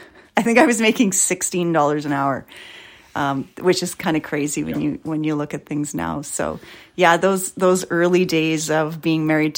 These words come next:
Speaker 1: to a policeman were, um, <laughs> we were pretty poor, but it was lots of fun. Yeah. So, um, in those early days, I mean, obviously I'd married into a police family.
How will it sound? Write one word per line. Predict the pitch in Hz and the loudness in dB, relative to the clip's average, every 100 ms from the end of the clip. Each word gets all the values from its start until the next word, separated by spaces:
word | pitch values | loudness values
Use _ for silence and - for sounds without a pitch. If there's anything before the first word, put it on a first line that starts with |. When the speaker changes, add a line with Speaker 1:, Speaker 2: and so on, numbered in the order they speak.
| - | -4
Speaker 1:
to | 151 143 | -2 -2
a | 131 | -2
policeman | - 160 - 165 151 147 | -2 -4 -2 -2 0 0
were, | 143 143 139 143 131 | 0 -2 -4 -4 -6
um, | - 160 139 139 135 | -6 -4 -4 -4 -6
<laughs> | - | 2
we | 220 | 4
were | 208 185 | 4 2
pretty | 214 180 | 0 0
poor, | 170 - 156 151 147 _ _ | -2 -2 0 0 -4 _ _
but | 160 147 | 0 0
it | - | -2
was | 160 156 | -6 -4
lots | 151 147 - | -4 -4 -6
of | 147 | -4
fun. | 151 143 147 - _ - - - _ | -2 -2 -6 -14 _ -20 -20 -20 _
Yeah. | - - - - _ - - - _ | -10 -8 -8 -14 _ -20 -20 -20 _
So, | - 214 196 185 - | 2 6 6 6 4
um, | 190 180 170 170 170 160 - | 4 4 4 2 -2 -4 -2
in | 202 220 | 2 6
those | 233 220 - | 6 6 2
early | 185 185 196 | 2 4 4
days, | 170 156 156 156 - | 4 4 4 0 -2
I | 175 | -2
mean, | 160 160 | 0 2
obviously | 151 151 160 - 165 | 4 2 0 0 0
I'd | 151 | 0
married | 156 156 151 | 0 0 0
into | 139 147 - 156 151 | 0 0 -2 -4 -4
a | |
police | - 160 156 - | 0 0 0 -2
family. | 156 151 170 226 | 2 2 4 2